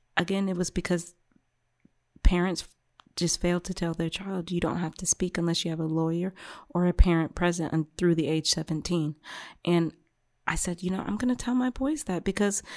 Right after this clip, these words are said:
again, when your child is a target, you don't know when they will be the target.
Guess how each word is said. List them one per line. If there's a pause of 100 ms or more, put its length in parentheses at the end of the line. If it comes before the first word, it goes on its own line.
(460)
again, (1400)
when
your
child
is
a
target,
you
don't
know
when
they
will
be
the
target.